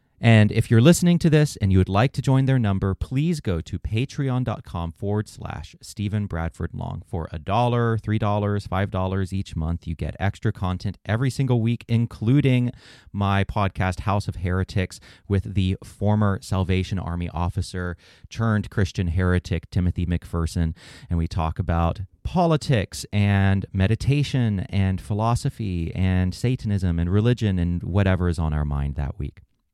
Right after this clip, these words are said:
So if that interests you, please go to the link in the show notes. Also, one of the best ways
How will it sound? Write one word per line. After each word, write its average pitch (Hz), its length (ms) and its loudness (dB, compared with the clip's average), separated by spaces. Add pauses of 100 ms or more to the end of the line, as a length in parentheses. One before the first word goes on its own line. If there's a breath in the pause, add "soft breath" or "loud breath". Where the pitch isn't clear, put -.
(120)
So 87 280 0 (120)
if - 100 -6
that 80 140 0
interests 107 460 0
you, 101 140 4
please 101 580 2 (640)
go 90 400 8
to - 180 0
the 78 120 0
link 76 360 -2
in 78 380 -2 (160)
the 78 100 -2
show 65 280 -4
notes. - 440 -10 (460)
Also, 101 580 2 (540 soft breath)
one 170 160 0
of 151 80 4
the 101 120 6
best 160 440 0
ways 85 480 2